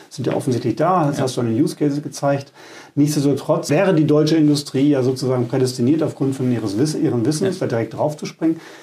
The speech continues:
Speaker 1: Was sind denn, was nimmst du als die größten Hindernisse wahr, da jetzt durchzustarten?
Speaker 2: Es ist halt nicht ganz so einfach, ne? Wenn's, <laughs> wenn's, wenn's so einfach wäre, auf die, wie auf den Marketingfolien,
Speaker 1: Könnte
Speaker 2: wird's
Speaker 1: jeder,
Speaker 2: schon
Speaker 1: ja.
Speaker 2: jeder tun, dann könnte es auch jeder.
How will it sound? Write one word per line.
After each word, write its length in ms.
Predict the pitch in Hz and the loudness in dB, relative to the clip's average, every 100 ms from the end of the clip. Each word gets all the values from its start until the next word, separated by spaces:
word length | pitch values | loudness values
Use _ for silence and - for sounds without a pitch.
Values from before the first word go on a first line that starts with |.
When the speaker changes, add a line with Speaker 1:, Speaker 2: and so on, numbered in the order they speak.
| - | -12
Speaker 1:
Was 120 | 127 131 | -4 2
sind 180 | 170 | 2
denn, 440 | 170 160 165 - - | 4 4 2 0 -6
was 160 | - - | -6 0
nimmst 220 | 180 - | 0 0
du 60 | - | -2
als 140 | 151 | 0
die 120 | 156 | 0
größten 320 | 143 147 151 | 0 0 0
Hindernisse 600 | 123 233 226 135 127 131 | 0 2 2 2 2 0
wahr, 180 | 113 127 | 0 0
da 160 | 135 131 | 0 0
jetzt 300 | 123 131 147 | -2 -2 2
durchzustarten? 760 | 175 170 156 - 113 104 - | 2 2 -6 -4 -2 -4 -6
Speaker 2:
Es 120 | - | -4
ist 120 | 175 147 | -2 -2
halt 120 | 135 | -2
nicht 160 | 131 | -2
ganz 160 | - 127 | -2 0
so 100 | 156 | 0
einfach, 380 | 117 147 117 104 | 2 0 -2 -4
ne? 100 | 123 | -4
Wenn's, 260 | 117 110 - - 160 | -4 -4 -6 -2 -2
<laughs> 260 | 123 - - | -2 -6 -6
wenn's, 280 | 131 127 127 | 0 0 2
wenn's 180 | 139 135 | 0 2
so 80 | |
einfach 300 | 80 135 139 | 0 0 -2
wäre, 100 | 135 | -2
auf 80 | 123 | -2
die, 140 | - 135 | -2 2
wie 100 | 131 | 2
auf 140 | 120 | 2
den 100 | 135 | -2
Marketingfolien, 720 | 123 123 147 135 135 143 139 | -2 -2 -4 -4 0 2 2
Speaker 1:
Könnte 80 | 131 | 4
Speaker 2:
wird's 200 | 127 151 | 4 4
Speaker 1:
jeder, 160 | 113 135 | 2 2
Speaker 2:
schon 100 | 123 | 4
Speaker 1:
ja. 60 | |
Speaker 2:
jeder 200 | 123 117 | 4 4
tun, 260 | 113 139 165 175 | 2 0 0 2
dann 160 | 123 117 | 0 2
könnte 180 | 135 | 0
es 80 | 131 | 0
auch 160 | 135 139 | -2 -2
jeder. 320 | 147 151 160 | -2 0 -2